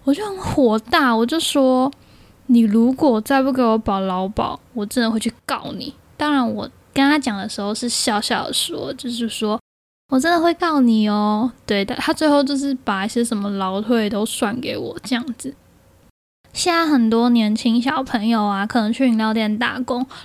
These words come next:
老板就会很贱，走在那种法律的边缘，就说什么，“哦，你可能一个礼拜没有超过二十小时啊，我就不帮你保劳保还健保什么之类的。”我觉得如果我没有去过澳洲，我依然会不懂，但我现在非常懂得保护自己的权益，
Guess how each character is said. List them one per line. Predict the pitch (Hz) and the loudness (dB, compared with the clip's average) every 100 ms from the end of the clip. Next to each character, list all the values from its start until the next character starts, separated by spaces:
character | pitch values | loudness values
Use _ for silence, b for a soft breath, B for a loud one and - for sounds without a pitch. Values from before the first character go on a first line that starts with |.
| - | 0
老 | 294 | 2
板 | 262 | 4
就 | 233 | 4
会 | 254 | 2
很 | 262 - 196 196 | 0 -2 -4 -6
贱， | - 262 214 214 | -6 -4 -2 -4
走 | 208 208 | -4 0
在 | 240 | 2
那 | 254 | 4
种 | 233 220 | 2 0
法 | 226 202 | 0 0
律 | 208 240 | 0 0
的 | 208 | 0
边 | 208 208 214 | -2 0 0
缘， | 208 190 | -2 -2
就 | 214 | -4
说 | - 208 | -4 -4
什 | 220 | -4
么 | 208 214 | -4 0
，“哦， | 220 208 | 0 2
你 | 208 | 0
可 | 226 220 | 0 0
能 | 196 | 0
一 | 196 | -2
个 | 208 | -2
礼 | 202 196 | -2 -2
拜 | 208 214 | 0 0
没 | 202 | 0
有 | 202 | 0
超 | 202 208 | -2 -4
过 | 196 | -4
二 | 226 240 | -4 -6
十 | 233 | -6
小 | 233 254 349 | -6 -6 -4
时 | - - - | -4 -4 -4
啊， | 269 240 | -4 -2
我 | 226 | 2
就 | 254 | 2
不 | 269 | 2
帮 | 254 247 247 | 2 4 4
你 | 226 | 4
保 | - 262 - 349 - | 0 -6 -6 -12 -8
劳 | 254 214 | -2 0
保 | 220 - 240 | 0 -2 -2
还 | 233 247 | -4 -4
健 | 262 247 | -2 -2
保 | 254 262 | -4 -4
什 | 262 | -2
么 | 254 240 | -2 -2
之 | - 226 | -2 -2
类 | 226 - | -2 -4
的。” | - - _ _ _ - | -12 -14 _ _ _ -4
我 | 254 226 | 2 2
觉 | 214 226 | 4 2
得 | 220 226 | 4 4
如 | 247 | 4
果 | 320 | 4
我 | 262 | 4
没 | 226 | 4
有 | 214 | 2
去 | 214 226 | 0 0
过 | 226 | 2
澳 | 214 202 | 0 0
洲， | 196 196 | -2 -2
我 | 196 196 | 0 0
依 | 302 | -2
然 | 330 254 | 0 2
会 | 233 | 2
不 | 220 254 | 2 0
懂， | - 262 262 | -2 -4 0
但 | 302 240 | 2 4
我 | 254 | 2
现 | 262 | 2
在 | 262 | -2
非 | 277 302 | 0 2
常 | 269 269 | 4 4
懂 | 247 202 | 4 0
得 | 202 | -4
保 | - 247 208 | -4 -4 0
护 | 233 | 0
自 | 233 233 | 0 -2
己 | 220 | -4
的 | 254 | -4
权 | - 240 | -2 0
益， | 247 233 | 0 0